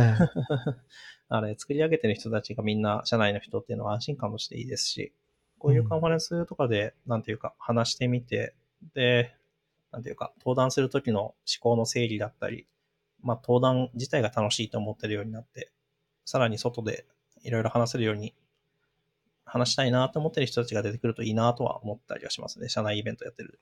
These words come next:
Speaker 1: 身としては。
Speaker 2: うん。そうですね。わかります、わかります。めっちゃ。で、なんか、まあ、ある程度の規模の会社になってくると、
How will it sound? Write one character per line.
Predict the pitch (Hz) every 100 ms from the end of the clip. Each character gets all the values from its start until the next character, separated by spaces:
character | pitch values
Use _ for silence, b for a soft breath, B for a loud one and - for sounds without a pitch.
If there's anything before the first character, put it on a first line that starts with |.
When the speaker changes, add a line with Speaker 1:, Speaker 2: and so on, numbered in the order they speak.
| -
Speaker 1:
身 | 117
と | 110
し | 107
て | 104
は。 | -
Speaker 2:
う |
ん。 | - _ _ _ -
そ | 127
う |
で | 104
す | - 117
ね。 | 117
わ | 117
か | - 107
り |
ま | 101 107
す、 | -
わ | -
か | 131
り | 139
ま | 131
す。 | - -
め | 127
っ | -
ち | -
ゃ。 | - - _ _ -
で、 | 151 151
な | 160
ん |
か、 | - - - _ -
ま | 135
あ、 |
あ | 127
る | 156
程 | 180 175
度 | 170
の | 165 170 - -
規 | 165 147
模 |
の | 117 - -
会 | - 117
社 | 120
に | 113
な |
っ | 117
て | -
く | -
る | -
と、 | -